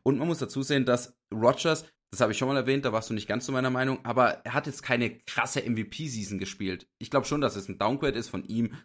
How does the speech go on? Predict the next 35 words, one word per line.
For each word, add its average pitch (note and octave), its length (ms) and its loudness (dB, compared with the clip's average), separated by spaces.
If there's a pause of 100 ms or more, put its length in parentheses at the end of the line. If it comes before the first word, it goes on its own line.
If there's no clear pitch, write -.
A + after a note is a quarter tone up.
zu C3+ 140 -2
Jordan G#2 380 2
Love, A#2+ 260 4
aber G#2 140 -2
Rodgers A#2 320 0
hatte G#2 140 0
letztes G2+ 340 -4
Jahr A2 180 2
zweihundertsiebzehn A2+ 960 -2
Komma G#2 180 -2
vier G#2 300 -4 (240)
Passing A#2+ 380 2
Yards G#2+ 240 0
per G#2 220 2
Game. A#2 500 0
Das - 100 -8
sind A#2+ 280 0 (300)
solide F#2+ 380 -8
Zahlen, B2+ 440 -2 (100)
sind G2+ 180 -8
aber G2+ 140 -10
jetzt F#2 200 -8
auch - 140 -8
keine G#2 320 -2 (240)
Elite-Zahlen. G2+ 1000 -2 (180)
Und B2 240 0
sechsundzwanzig A2+ 600 0
Passing G2 300 -2
Touchdown, F2+ 380 -6 (120)
ähnliches G#2 420 0
Niveau. F2 280 -6
Also F#2 260 -6 (100)
solide C3 320 0
Zahlen, B2+ 340 2 (240)
nicht G2+ 580 0